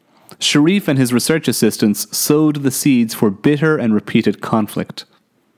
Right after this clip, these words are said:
The study has become a classic, repeatedly cited as evidence of how easy it is for humans to get trapped in intransigent group conflict. And I mention it here because, unfortunately, it seems to capture what has happened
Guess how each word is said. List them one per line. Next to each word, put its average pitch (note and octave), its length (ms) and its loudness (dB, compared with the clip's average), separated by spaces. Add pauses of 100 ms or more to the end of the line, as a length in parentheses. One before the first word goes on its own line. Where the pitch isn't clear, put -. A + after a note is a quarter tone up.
(560)
The D3 100 0
study G#3 400 2
has D#3+ 180 0
become D3 220 0
a C#3 60 0
classic, C3 680 -4 (180)
repeatedly E3+ 540 0
cited C3 420 0
as A2+ 140 0
evidence B2 340 0
of A2+ 120 -2
how B2+ 280 -2
easy D#3 380 2
it B2+ 80 2
is B2 160 0
for - 100 -2
humans B2 460 2
to - 60 -6
get G#2 140 0
trapped A2 400 -2
in G#2 60 0
intransigent G2+ 840 0
group G2+ 260 0
conflict. G#2+ 560 -4 (600)
And D3 100 2
I D3+ 40 2
mention G3+ 320 2
it C#3+ 100 0
here F3 200 2
because, B2+ 420 0
unfortunately, B2+ 920 0
it G#2+ 80 -4
seems F3 300 0
to - 80 -8
capture C3 440 -2
what A2 160 0
has G#2+ 120 -4
happened G#2 560 -2